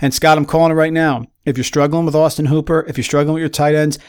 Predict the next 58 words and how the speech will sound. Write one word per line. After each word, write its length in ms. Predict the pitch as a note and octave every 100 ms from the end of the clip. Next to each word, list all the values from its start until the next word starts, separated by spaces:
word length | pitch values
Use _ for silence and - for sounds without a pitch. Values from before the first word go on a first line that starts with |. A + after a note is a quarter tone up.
| - -
pick 180 | E3 E3
up 140 | D3+
Austin 320 | C#3+ C3 C#3+
Seferian-Jenkins. 920 | - C#3 C3 B2+ B2 B2 A#2+ A#2 A2 -
I 100 | C3
think 200 | C3+ B2+
that's 160 | A#2+
a 40 | C3+
good 220 | C#3+ D3
pickup. 400 | D3+ D3+ D#3+ - - -
He 140 | - C3+
looked 220 | A#2+ -
healthy. 440 | D3 D#3 E3 D#3 - -
He 140 | C#3
had 100 | B2
five 260 | - D3+ D#3
catches 320 | D#3+ D#3 D3
for 100 | C#3
thirty-one 480 | - D3 C#3 C#3+ C#3
in 60 |
his 140 | C3 -
first 260 | C#3 C3
game 200 | - C3+
as 60 | B2
a 40 | A#2+
Jet. 340 | B2 A#2+ - - -
I 80 | B2+
think 180 | C3 B2+
that's 180 | B2
a 40 | B2
good 180 | B2+ -
pickup. 280 | B2+ B2+ -
That's 160 | A2+
a 40 | A#2
guy 200 | A#2+ A#2+
you 160 | A#2
can 140 | - A2
focus 360 | B2 A2+ A#2+
on. 180 | A#2 A#2
Certainly 340 | - B2+ C3
next 200 | A#2 A2+
week, 160 | B2+ A#2
I 60 | G#2+
think 160 | A2+
he's 100 | A2
a, 100 | A#2+
he's 140 | C3 A2+
a 60 |
live 260 | A2 A#2 A2
play 320 | - A#2+ A2+ C3
as 200 | A2+ B2
well. 400 | C3 C#3+ F#2+ _ _ _ _ _ -
Uh, 240 | B2+ A#2
they, 340 | A2+ B2+ B2 -
yeah, 240 | D3 D3 A2 -
exactly. 440 | A#2 A#2+ A#2 A2+ - -
So, 360 | - D3+ C3 B2
uh, 460 | D3+ B2 A#2+ A#2